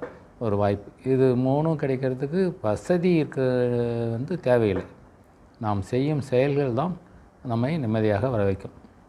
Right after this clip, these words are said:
ஒரு மற்றவர்கள் மனதில் நல்ல, என்ன, இதுல இருந்தா, சந்தோஷமான வீட்ல வா-, மத்தவங்க வீட்ல வாழ்ற மாதிரி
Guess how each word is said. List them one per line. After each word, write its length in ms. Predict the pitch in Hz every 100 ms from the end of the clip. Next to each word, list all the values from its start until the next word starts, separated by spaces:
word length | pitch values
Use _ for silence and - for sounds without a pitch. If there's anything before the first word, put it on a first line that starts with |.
| - - - - - -
ஒரு 340 | 101 101 98 90 - - -
மற்றவர்கள் 380 | 110 - 127 127
மனதில் 280 | 123 123 120
நல்ல, 500 | 117 113 113 110 107 107
என்ன, 420 | 110 107 104 104
இதுல 320 | 104 110 120
இருந்தா, 340 | 107 110 147 233 - - - - - - - - - -
சந்தோஷமான 600 | 110 113 104 117 117 117
வீட்ல 280 | 110 101 104
வா-, 200 | 98 104
மத்தவங்க 260 | 104 -
வீட்ல 440 | 120 123 131 120 117
வாழ்ற 120 | 117
மாதிரி 260 | 120 180